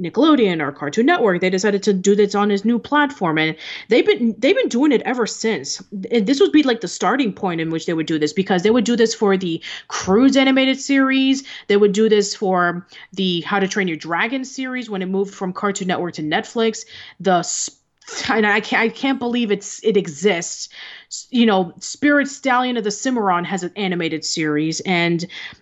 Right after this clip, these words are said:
uh, you know, of course, you know, we have the later animated series from DreamWorks, such as the Peabody and Sherman cartoon. So, you know, they, this would be, like, the starting point in which, like, instead of, like, doing movie sequels, they would do animated series, and they put it on Netflix.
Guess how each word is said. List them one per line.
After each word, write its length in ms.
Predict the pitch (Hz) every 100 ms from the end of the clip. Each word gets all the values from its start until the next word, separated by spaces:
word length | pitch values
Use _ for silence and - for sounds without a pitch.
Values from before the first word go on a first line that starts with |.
| -
uh, 220 | 196 185
you 100 | 196
know, 140 | 185 165
of 160 | 190
course, 340 | - 247 226 220
you 60 |
know, 80 | 190
we 120 | 180
have 320 | 180 180 175 -
the 140 | 185
later 280 | 202 330 233
animated 380 | 190 175 160 156
series 260 | 175 165
from 220 | - 165 160
DreamWorks, 380 | 165 156 147
such 260 | - 165 -
as 240 | 156 156
the 80 | 156
Peabody 460 | - 208 180 165 156
and 100 | 151
Sherman 360 | - 226 190
cartoon. 520 | 180 156 147 147 127 143
So, 400 | 185 151 143 - - - - -
you 140 | 202
know, 200 | 165 - 190
they, 240 | 220 208
this 240 | 220 277
would 120 | 302 247
be, 120 | 240
like, 160 | 214
the 80 | 196
starting 380 | 185 202 190 180
point 240 | 190 170
in 80 | 170
which, 200 | 180 -
like, 220 | 180 170
instead 320 | - 226 277 277
of, 80 |
like, 180 | 240 214
doing 320 | 233 226 208
movie 320 | 190 240 220 190
sequels, 420 | - 185 185 180
they 60 |
would 120 | 185 180
do 120 | 175
animated 500 | 196 208 202 175 160
series, 480 | - 170 160 160 -
and 160 | 170
they 80 | 160
put 160 | 160 196
it 80 | 156
on 140 | 151
Netflix. 720 | 156 151 - - - - -